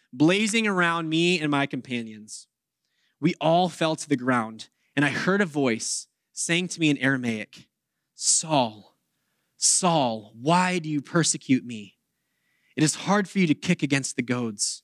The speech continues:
Then I asked, "Who are you, Lord?" "I am Jesus, whom you are persecuting," the Lord replied. "Now get up and stand on your feet. I have appeared to you to appoint you as a servant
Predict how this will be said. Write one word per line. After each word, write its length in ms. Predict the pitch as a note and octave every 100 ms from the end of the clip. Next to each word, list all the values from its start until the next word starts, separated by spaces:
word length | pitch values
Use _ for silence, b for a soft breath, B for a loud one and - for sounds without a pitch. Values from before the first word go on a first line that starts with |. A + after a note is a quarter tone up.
| _ _ b b b b b
Then 140 | F3+
I 80 | G3+
asked, 420 | F#3 G3 F3+ -
"Who 200 | - C#4+
are 220 | - G3+ G#3
you, 200 | C#3+ A#2+
Lord?" 400 | G#2+ A#2+ D#3 D#3+ _ _ _ _ _ _ _ _ _ -
"I 100 | E3
am 160 | E3
Jesus, 880 | C3 A#2+ D#3 F#3 B2 G#2+ - - - _ _
whom 180 | - F#3+
you 120 | F3+
are 100 | E3
persecuting," 880 | C3 - F3+ - - C3 A2+ G#2 G2+
the 100 | -
Lord 220 | A2+ G#2+
replied. 460 | G#2+ - G2+ G#2+ G2 _ b b b
"Now 160 | C#3 D#3
get 320 | C3+ F#3+ A3+
up 260 | F#3+ F#3 - b b
and 100 | C3+
stand 480 | - - F#3 F#3
on 120 | F3+ E3
your 100 | D3
feet. 400 | - C3 A2+ _ B B
I 100 | G3
have 100 | G#3
appeared 520 | F3+ - A3+ A#3+ A3+
to 100 | -
you 300 | F3 F#3 G3+
to 180 | G3 F#3
appoint 380 | E3 - G3+ F#3
you 240 | G3+ G#3 G3+ B B
as 120 | D3
a 80 | C#3+
servant 520 | - G3+ G3+ A3